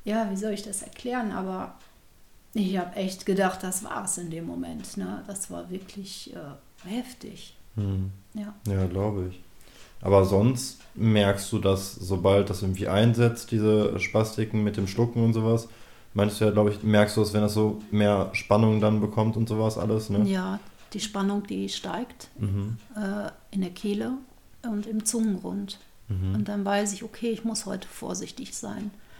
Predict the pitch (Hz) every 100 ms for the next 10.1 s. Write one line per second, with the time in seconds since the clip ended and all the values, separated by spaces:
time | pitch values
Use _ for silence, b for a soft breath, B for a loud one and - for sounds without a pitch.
0 | 101 95 92 - - - 190 185 185 190
1 | 190 208 190 185 196 185 190 202 185 -
2 | 196 185 190 180 - 156 - - - 95
3 | 92 104 117 - 208 190 - - - -
4 | - - - - 104 101 - - - -
5 | - 95 95 92 95 92 95 - 92 -
6 | 85 85 - 120 123 98 92 90 110 -
7 | - - B B B B B B - -
8 | 101 107 - - - 107 101 107 117 117
9 | 113 107 117 110 107 107 104 104 101 98